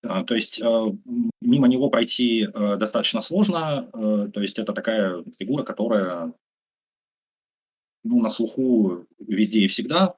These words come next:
нравится нам это или нет, ну, а, что поделать. А, причём, опять же, тут есть и хорошие вещи, э, в этом персонаже, и не очень хорошие, а точнее, э, как это всегда, проблема, проблема, э, там, метал-банды часто не в метал-банде, а в её фанатах, и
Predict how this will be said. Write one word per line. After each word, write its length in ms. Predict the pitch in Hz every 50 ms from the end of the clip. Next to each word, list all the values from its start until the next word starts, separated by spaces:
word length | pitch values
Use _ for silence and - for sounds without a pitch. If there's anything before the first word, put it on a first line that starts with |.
| _
нравится 440 | - 104 101 113 120 113 107 - 101
нам 140 | 98 101 104
это 140 | 104 101 92
или 140 | 90 92 98
нет, 220 | 107 127 - - _ -
ну, 220 | 196 233 247 - - _ _ _
а, 220 | - 98 90 90 90
что 180 | - - -
поделать. 340 | - 123 123 110 85 78 - _ _ _ _ _ _ _ _ _ _ _ _ _ _ - - -
А, 420 | - 107 107 107 107 104 104 98 98
причём, 320 | - - 104 - 127 113 107
опять 220 | - - 107 -
же, 80 | - -
тут 160 | - - -
есть 300 | 101 104 - - - -
и 340 | 95 90 87 82 82 - - _ _ _ _ 95 - 123 - - -
хорошие 540 | - - - 151 151 - 170 156 143 135 110
вещи, 320 | 107 120 127 120 - 127 123 123
э, 40 | 107
в 560 | 104 107 107 107 107 104 107 104 101 101 104
этом 180 | 113 - 107 104
персонаже, 500 | 107 104 - - 107 107 107 95 95 101 98
и 140 | 110 107 98
не 100 | 98 110
очень 200 | 135 - - -
хорошие, 500 | - 123 120 123 120 - 110 107 104 95 -
а 240 | 104 98 98 95 - - - - -
точнее, 540 | 107 98 - - 113 117 113 110 107 104 - - - _
э, 420 | 101 98 98 98 98 95 - - -
как 200 | - 92 - -
это 160 | - 82 80
всегда, 360 | - - 85 82 87 85 82
проблема, 440 | 82 - 107 - 131 135 127 113 107
проблема, 520 | - - 120 117 135 156 143 127 120 113 104
э, 240 | 107 110 107 104 98 -
там, 140 | - 90 98
метал-банды 580 | 127 - - - - - 131 135 - - - 98
часто 240 | - 113 - - 98
не 80 | 101 107
в 40 |
метал-банде, 520 | 110 131 127 - 104 98 110 107 107 95 92
а 40 | 92
в 60 | 101
её 100 | 107 104
фанатах, 500 | - 110 104 120 131 147 - 101 - - -
и 260 | - 98 98 95